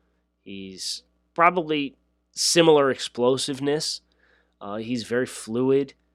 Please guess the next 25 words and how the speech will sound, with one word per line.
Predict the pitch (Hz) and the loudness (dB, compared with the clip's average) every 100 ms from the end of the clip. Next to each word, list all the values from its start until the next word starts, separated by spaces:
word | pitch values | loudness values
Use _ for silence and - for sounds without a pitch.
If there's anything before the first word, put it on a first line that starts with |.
| _ _ _ _ _ _ _ _ _ | _ _ _ _ _ _ _ _ _
So | - 139 | -2 6
there, | 160 165 | 6 6
there's | 170 170 170 - _ - | 2 2 0 -6 _ -4
an | 143 | -2
appeal | 131 - 202 208 | -2 -4 4 4
here | 151 139 | 4 -2
for | - | -2
Caleb | 127 143 127 120 | -8 -2 0 0
Farley, | - 135 135 123 104 95 _ | -6 0 2 2 -2 -10 _
but | 127 | -2
I | 127 127 | 0 -2
don't | - 147 165 156 | 0 2 2 0
necessarily | 147 - - 147 139 135 | -4 -2 -2 0 0 0
know | 123 123 123 120 117 110 - _ _ _ _ _ | -2 0 2 2 2 -2 -6 _ _ _ _ _
that | 127 - 117 113 110 - - - _ _ _ 135 | -16 -4 -2 -2 -4 -8 -12 -12 _ _ _ -8
unless | 123 131 147 - | -2 2 2 2
the | 156 | 0
Dolphins | 135 131 135 120 | 2 2 2 -4
make | 117 127 131 | -2 -2 -2
some | - 123 110 | -2 -6 -6
changes | - - 127 131 131 120 117 107 - | -6 -4 -2 -2 -2 -4 -4 -6 -10
to | - 131 117 | -10 -6 -6
their | 110 104 104 | -4 -4 -6
high-priced | - 120 123 - 120 120 - | -2 0 0 -2 -4 -4 -6
corners, | - 143 165 175 - | -6 -4 -4 -6 -10